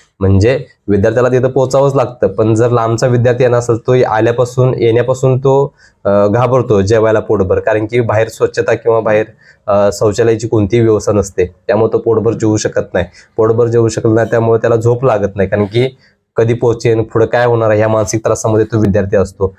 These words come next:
त्यानंतर आपलं ग्राउंड बसेल का बाबा, एकतर भीती आहे की पावसाळा आहे, पावसाळ्या तोंडावरती भरती चालू आहे, इथं अशा पद्धतीनं झालेलं, तिथं तशा पद्धतीनं झालं, मुलांमध्ये एक वेगळंच वातावरण तयार झालेलं आहे. याच्यामुळं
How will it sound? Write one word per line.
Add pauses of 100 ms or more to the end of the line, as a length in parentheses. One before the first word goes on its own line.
(160)
त्यानंतर
आपलं
ग्राउंड
बसेल
का
बाबा,
एकतर
भीती
आहे
की
पावसाळा
आहे, (220)
पावसाळ्या
तोंडावरती
भरती
चालू
आहे, (420)
इथं
अशा
पद्धतीनं
झालेलं,
तिथं
तशा
पद्धतीनं
झालं,
मुलांमध्ये
एक
वेगळंच
वातावरण
तयार
झालेलं
आहे. (400)
याच्यामुळं